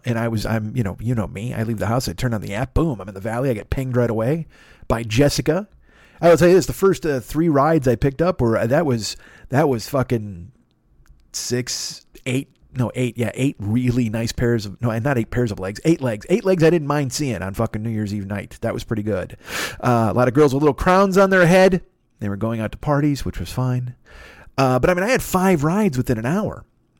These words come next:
So I'm like, "This is cool." And again, they were short rides, but there was still a little money on top of it, and I was happy with that.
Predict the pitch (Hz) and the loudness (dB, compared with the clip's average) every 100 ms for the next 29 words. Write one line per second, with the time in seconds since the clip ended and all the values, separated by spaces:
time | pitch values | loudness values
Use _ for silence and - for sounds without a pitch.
0 | _ _ _ _ - 185 180 175 160 233 | _ _ _ _ -2 0 0 0 -2 -4
1 | 190 170 160 202 190 151 - 233 254 175 | -2 2 2 4 2 2 2 2 4 6
2 | 156 143 151 143 - 180 165 147 151 135 | 4 4 0 0 2 2 4 2 0 0
3 | - 208 214 208 180 175 123 113 147 127 | -2 0 0 0 2 0 -2 -4 -2 0
4 | 113 104 92 151 147 | 0 -2 -2 0 0